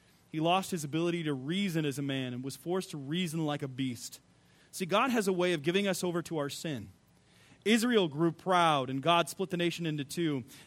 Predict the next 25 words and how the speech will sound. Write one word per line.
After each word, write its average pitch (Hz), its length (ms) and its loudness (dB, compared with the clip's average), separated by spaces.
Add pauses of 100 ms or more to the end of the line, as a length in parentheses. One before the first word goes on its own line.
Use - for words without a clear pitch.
(100)
And 175 260 -4
each 240 340 -2
one 180 560 0
grew 160 140 -2
proud 180 380 2
of 160 80 -4
their 170 120 2
abilities 160 520 0
and 143 100 -8
didn't 175 200 -2
think 180 180 -6
they 160 140 0
needed 165 300 0
God 143 240 2
as 139 120 -4
a 151 40 -2
nation, 147 520 -2
so 165 120 -6
they 151 140 -2
turned 190 300 -6
away 160 240 0
from 156 160 -6
him 160 160 -2
to 160 100 -6
idols. 135 540 -4